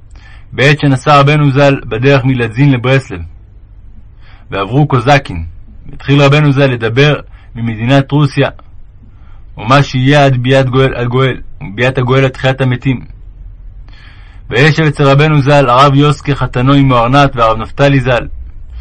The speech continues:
ושני אנשים מטפליק ישבו על המדרגה של העגלה, מזה ומזה. אחר כך רצה מוארנת לחזור איזה דיבור עם רבי יוסקי, וראה מוארנת שאינו יודע כלום.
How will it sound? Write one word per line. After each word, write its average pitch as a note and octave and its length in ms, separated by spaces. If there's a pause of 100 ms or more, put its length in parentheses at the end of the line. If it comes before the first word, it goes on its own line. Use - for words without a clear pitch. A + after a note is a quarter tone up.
(300)
ושני C#3+ 260
אנשים C#3+ 320
מטפליק C3+ 560
ישבו B2+ 360
על C#3 80
המדרגה A#2+ 480
של C3+ 180
העגלה, A#2 440 (540)
מזה A#2 380
ומזה. B2+ 340 (2000)
אחר C#3 240
כך C#3+ 240
רצה D3+ 260
מוארנת C#3 420
לחזור B2+ 380
איזה C3+ 140
דיבור C3 320
עם C#3 80
רבי B2 200
יוסקי, B2+ 420 (280)
וראה A#2 260
מוארנת C#3+ 400
שאינו C#3+ 340
יודע C3+ 280
כלום. C#3+ 360